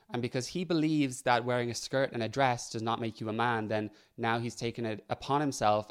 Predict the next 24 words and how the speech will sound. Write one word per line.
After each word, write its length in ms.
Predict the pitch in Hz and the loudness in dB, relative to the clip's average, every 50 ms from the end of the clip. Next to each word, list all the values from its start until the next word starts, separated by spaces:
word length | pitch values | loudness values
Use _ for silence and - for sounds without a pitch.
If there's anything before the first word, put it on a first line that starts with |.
| - | -2
as 260 | - 110 107 104 95 - _ - | 0 2 2 0 -2 -8 _ -10
a 80 | - | -10
career 560 | - - - 110 101 107 113 123 135 147 156 - | -8 -6 -4 -2 0 2 2 4 4 4 2 2
or 200 | - 117 110 107 | 2 2 2 2
a 40 | |
side 340 | 107 - - 113 110 117 120 | 0 0 0 4 4 4 4
hustle. 420 | 131 127 120 - - 139 135 143 139 | 2 -2 -2 -2 0 0 0 0 0
I 60 | - 110 | -2 -2
really 240 | 104 104 113 117 | -2 -2 0 0
hope 180 | 110 117 120 - | 0 0 0 -2
it's 100 | 117 - | -4 -6
a 40 | 107 | -4
side 220 | - 110 107 104 | -2 0 0 0
hustle 220 | 110 101 - - 107 | -2 -4 -6 -6 -8
because 340 | 98 98 - 107 101 - - - - - - - - _ _ - - | -8 -6 -6 -6 -6 -6 -10 -18 -20 -20 -20 -20 -20 _ _ -12 -6
that 180 | - 101 - | -4 -4 -4
would 100 | - - | -4 -4
be 100 | 107 110 | -6 -6
depressing. 600 | 98 - - - 98 107 - - - 101 110 110 - - - - - _ - | -6 -6 -6 -6 -6 -6 -6 -6 -6 -6 -6 -6 -10 -12 -20 -20 -20 _ -6
But 480 | 113 117 123 120 117 113 110 - - | 0 4 4 6 6 4 0 -4 -8
taking 260 | - - 147 170 175 202 | -2 0 0 2 2 2
it 120 | 202 185 | 2 2
upon 240 | - - 156 170 165 | 2 2 4 4 4
himself 420 | 165 160 - 156 139 131 127 - | 4 2 4 4 4 4 4 0